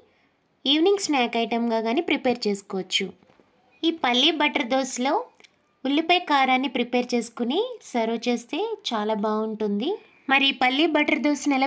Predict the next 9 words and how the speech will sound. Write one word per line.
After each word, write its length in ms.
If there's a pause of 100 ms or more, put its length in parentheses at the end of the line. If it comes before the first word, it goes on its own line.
ప్రిపేర్ 340
చేసుకోవాలో 540
చూసేద్దాం. 580 (180)
మొదటిగా 420
ఇక్కడ 200
ఒక 160
మిక్సీ 320
జార్ 260
తీసుకుని 460